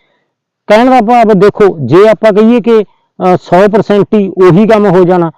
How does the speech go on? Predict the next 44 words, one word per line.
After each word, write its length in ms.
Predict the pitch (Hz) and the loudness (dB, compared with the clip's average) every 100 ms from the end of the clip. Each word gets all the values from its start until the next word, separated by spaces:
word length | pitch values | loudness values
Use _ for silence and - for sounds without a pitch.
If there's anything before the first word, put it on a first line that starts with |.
| _ _ - | _ _ -2
ਹੋ 120 | 202 | 0
ਸਕਦਾ 340 | - 214 190 208 | 2 0 2 2
ਉਹਦੇ 200 | 208 240 | 2 2
ਨਾਲੋਂ 320 | 226 220 220 _ 220 | 0 0 -4 _ -8
ਇੱਕੀ 360 | - - 214 | -8 -2 0
ਨਾਲੋਂ 260 | 202 190 220 | 2 2 0
ਉੱਨੀ 380 | 202 175 175 180 | 0 0 2 2
ਜ਼ਰੂਰ 320 | 160 151 143 | 2 2 2
ਰਹਿ 120 | 165 | 0
ਜੇ, 120 | 190 | 0
ਪਰ 300 | 208 180 165 - _ _ _ 202 | 0 0 0 -4 _ _ _ -8
ਇੱਕੀ 300 | - 233 226 | -2 0 2
ਨਾਲੋਂ 280 | 202 208 | 2 2
ਜੇ 160 | 190 196 | 2 2
ਆਪਾਂ 220 | 185 208 | 2 -2
ਆਖੀਏ 200 | 190 226 | 0 0
ਇੱਕ 200 | 214 - | -2 0
ਰਹਿ 160 | 165 175 | 0 2
ਜੂਗਾ, 240 | 220 226 | 2 2
ਉਹ 180 | 196 220 | 2 0
ਬਿਲਕੁਲ 520 | 175 147 180 180 196 | 0 0 0 0 0
ਵੀ 100 | 185 | 2
ਉਹ 220 | 190 147 | 2 2
ਗੱਲ 220 | 143 135 120 | 0 0 -2
ਨਹੀਂ 100 | 107 | -6
ਹੈਗੀ, 260 | 120 139 | -6 -4
ਕਿਉਂਕਿ 280 | 151 202 247 226 _ _ - 185 | -2 -2 -2 -4 _ _ -4 0
ਇਹ 120 | 214 | 2
ਬੂਟੇ 360 | 185 190 247 240 | 2 2 2 2
ਨੇ 120 | 214 | 2
ਜਿਹੜੇ 160 | 208 220 _ _ - | 2 0 _ _ -2
ਬਹੁਤ 220 | 151 214 | 0 0
ਚੰਗੇ 300 | 226 233 196 | 0 2 2
ਤਰੀਕੇ 320 | 185 185 - | 2 0 0
ਦੇ 120 | 170 165 | 0 2
ਨਾਲ 200 | 170 220 | 0 0
ਚੱਲੇ 320 | 185 143 131 | 0 2 0
ਨੇ। 120 | 113 _ _ _ _ _ 147 | -2 _ _ _ _ _ -4
ਅੱਗੇ 360 | 135 185 208 160 139 | 0 2 0 0 -2
ਜਿਹੜਾ 220 | 170 233 | 0 0
ਖੇਤ 300 | - 175 165 | 2 0 0
ਆ, 120 | 143 - - | -4 -8 -6
ਜਿਹੜਾ 180 | 131 190 | -2 0
ਤੁਸੀਂ 300 | 175 185 | -2 -2